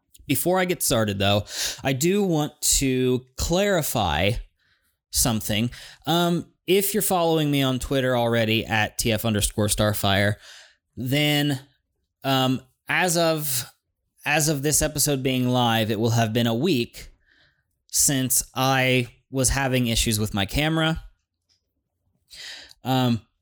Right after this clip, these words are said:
what, I wanna clarify those issues 'cause I didn't really go into much detail about it, but basically what's been happening is, beginning back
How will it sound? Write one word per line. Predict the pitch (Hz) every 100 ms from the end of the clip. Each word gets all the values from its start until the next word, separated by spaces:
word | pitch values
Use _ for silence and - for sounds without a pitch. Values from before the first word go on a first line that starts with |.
| _ _ _ - 117 -
what, | 123 143 175 165
I | 165
wanna | 190 196
clarify | - 165 151 - 131 127
those | 120 110
issues | 123 - 135 123
'cause | 113
I | 117
didn't | 135 120
really | 127 123 117 113
go | 123 120
into | 113 117 - 110 101 98
much | 95 110 101 113
detail | 123 120 123 120
about | 110 117 117
it, | -
but | 117 123 123
basically | 196 285 - 180
what's | 156 147
been | - 120
happening | 127 135 131 107 98
is, | 98 98 - - - - - - _ _ _ -
beginning | 127 147 175 214 220 208 135
back | 131 151 147